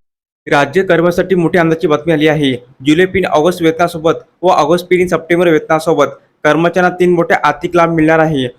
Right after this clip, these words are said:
वाढीव महागाई भत्ता, राज्य सरकारी कर्मचाऱ्यांना केंद्र सरकारप्रमाणे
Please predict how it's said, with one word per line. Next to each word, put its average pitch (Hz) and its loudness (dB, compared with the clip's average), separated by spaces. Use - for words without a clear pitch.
वाढीव 143 2
महागाई 165 0
भत्ता, 156 0
राज्य 135 2
सरकारी 185 2
कर्मचाऱ्यांना 175 0
केंद्र 165 2
सरकारप्रमाणे 160 0